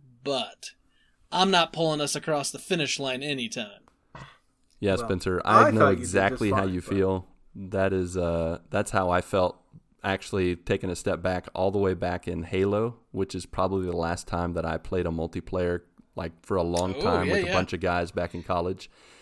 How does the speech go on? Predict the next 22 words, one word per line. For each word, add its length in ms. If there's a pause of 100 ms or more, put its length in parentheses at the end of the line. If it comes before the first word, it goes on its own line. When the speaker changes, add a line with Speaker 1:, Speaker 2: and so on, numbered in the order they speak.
(140)
Speaker 2:
and 160
I 160
never 360
got 220
better. 220
The 140
only 140
thing 140
I 80
was 140
good 180
at 200
is 180
use 180
it, 120
was 180
using 240
the 100
pistol 460
as 180
a 60
sniper 520